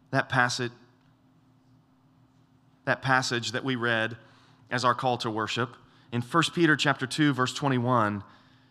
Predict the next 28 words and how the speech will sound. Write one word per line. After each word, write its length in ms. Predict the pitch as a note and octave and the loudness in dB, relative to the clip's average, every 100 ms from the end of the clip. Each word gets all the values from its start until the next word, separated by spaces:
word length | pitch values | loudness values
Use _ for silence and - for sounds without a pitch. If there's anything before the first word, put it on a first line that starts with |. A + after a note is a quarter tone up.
| _ _ | _ _
Peter 240 | C#3+ C#3 B2+ | -2 0 2
says 320 | - A#2+ G#2+ | 0 -2 -2
this, 420 | A#2 G2+ - - - _ _ _ _ _ _ | -4 -4 -6 -10 -16 _ _ _ _ _ _
"For 200 | - C#3 | -6 -4
to 380 | C3 - G#3+ F#3+ | -4 -4 -4 -2
this 320 | F3 E3 - | -2 -2 -2
you 140 | E3 | -2
have 260 | D3+ D3+ C3+ | -2 -2 -4
been 200 | D3 C#3 | -4 -4
called, 520 | - D3 D#3 F2+ - - _ _ _ _ - - C#3 | -4 -4 -4 -8 -16 -20 _ _ _ _ -20 -14 0
because 580 | F3+ F#3 F3+ A3 B3+ D3+ | 0 2 4 6 4 0
Christ 400 | - D3 A#2+ - | 2 2 2 -2
also 300 | C3+ B2 B2+ | -2 0 -2
suffered 460 | A2+ B2 A2 A2 G2 | 0 -2 -2 -6 -6
for 100 | G#2 | -8
you, 460 | G2 G2+ G2+ D3 - _ _ _ _ _ _ | -6 -6 -4 -6 -10 _ _ _ _ _ _
leaving 500 | C#3 D3+ B3 A#3+ A#3+ | 0 2 2 2 2
you 140 | A3+ G#3+ | 4 2
an 60 | |
example 460 | G3 C#3+ G3+ A#3 F#3 | 2 0 -2 0 0
so 160 | - | 0
that 120 | F3 E3+ | 0 0
you 160 | E3+ | -2
might 200 | A3 F#3 | -2 -2
follow 340 | - F#3 F#3 F3 | 0 0 0 -4
in 120 | F3 | -6
his 140 | F3+ | -6
steps." 320 | E3 A#3 D3+ | -2 -2 -2